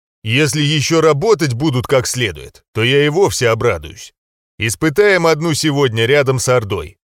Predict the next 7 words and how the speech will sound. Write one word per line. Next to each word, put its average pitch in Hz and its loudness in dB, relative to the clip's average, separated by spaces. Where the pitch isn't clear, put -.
Будет 143 -2
у 147 0
нас 147 2
вдобавок 131 0
к - -10
рабочей 143 0
ночи 147 0